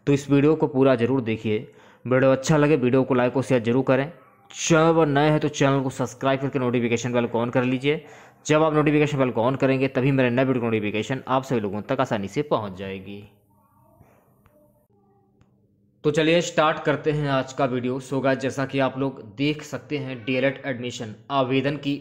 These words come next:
अंतिम तिथि सात सितंबर, अक्टूबर के पहले सप्ताह में हो सकती है परीक्षा। अगर हम एग्जाम डेट की बात करें तो एग्जाम जो है आपका अक्टूबर के पहले सप्ताह में एग्जाम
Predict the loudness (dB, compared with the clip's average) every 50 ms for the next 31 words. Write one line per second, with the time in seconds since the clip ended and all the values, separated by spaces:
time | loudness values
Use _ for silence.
0 | -8 -10 -10 -10 -10 -8 -6 -6 -6 -6 -8 -8 -6 -6 -6 -6 -8 -6 -2 -2
1 | -2 -2 -2 -8 -12 -8 -8 -8 -6 -6 -8 -8 -8 -12 -20 -20 -20 -20 -20 -20
2 | -20 -20 -20 -20 _ _ _ _ -8 -8 -8 -6 -2 0 2 4 4 2 2 2
3 | -2 -2 0 0 0 0 0 0 -2 -2 -4 -6 -4 -2 -2 0 0 0 -2 -4
4 | -4 -4 -4 -2 -2 -2 -2 -4 -6 -8 -6 -6 -4 -4 -4 -6 -4 -6 -6 -6
5 | -6 -10 -12 -14 -14 -12 -10 -8 -6 -4 -4 -4 -4 -4 -4 -4 -2 -2 -2 -2
6 | 0 -2 -4 -4 -4 -4 -2 -2 -2 -4 -4 -4 -4 -4 -6 -8 -8 -10 -8 -6
7 | -6 -6 -6 -4 -4 -6 -4 -2 -4 -4 -4 -4 -6 -6 -6 -8 -16 -14 -8 -6
8 | -4 -4 -4 -4 -6 -4 -6 -8 -8 -6 -6 -4 -4 -4 -4 -6 -6 -8 -10 -10
9 | -10 -8 -6 -4 -4 -4 -4 -6 -8 -10 -12 -18 _ _ _ -12 -10 -8 -6 -4
10 | -4 -4 -4 -6